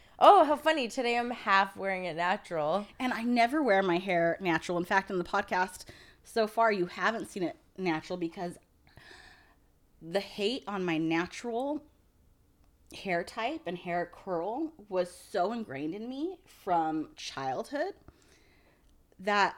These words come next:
Speaker 2: literally I feel like my natural curls make me look messy and disheveled and not put together, and I don't look as professional.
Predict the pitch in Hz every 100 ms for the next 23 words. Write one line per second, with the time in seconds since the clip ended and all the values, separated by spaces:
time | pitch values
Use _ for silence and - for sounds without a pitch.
0 | - - 196 202 196 220 247 277 - 196
1 | - - 202 220 202 180 165 170 185 -
2 | 185 156 160 214 240 190 165 165 214 185
3 | 170 180 151 143 - 190 202 180 160 139
4 | - 160 160 180 208 202 160 160 151 156
5 | 165 - - - 151 - 139 160 190 175
6 | 156 147 147 180 175 151 - 160 165 170
7 | - 160